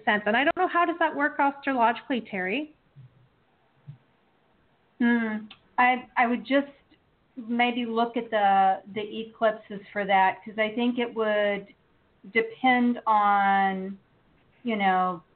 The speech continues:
Speaker 2: the individual's chart as to where they're at,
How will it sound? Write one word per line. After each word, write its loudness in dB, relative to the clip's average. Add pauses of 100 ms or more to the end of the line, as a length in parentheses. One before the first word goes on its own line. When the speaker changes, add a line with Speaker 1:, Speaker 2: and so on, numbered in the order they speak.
(120)
Speaker 2:
the -4
individual's -2 (240)
chart 2
as -2 (120)
to -10
where -6
they're -2
at, -2